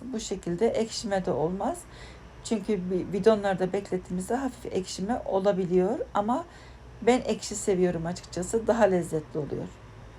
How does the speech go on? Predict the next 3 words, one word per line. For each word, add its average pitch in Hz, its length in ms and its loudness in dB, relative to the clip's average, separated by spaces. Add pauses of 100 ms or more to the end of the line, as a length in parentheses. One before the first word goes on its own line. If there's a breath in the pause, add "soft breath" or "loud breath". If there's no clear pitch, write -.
(1600 loud breath)
Bunun 247 220 6
tadı 208 300 4
ayrı. 175 500 2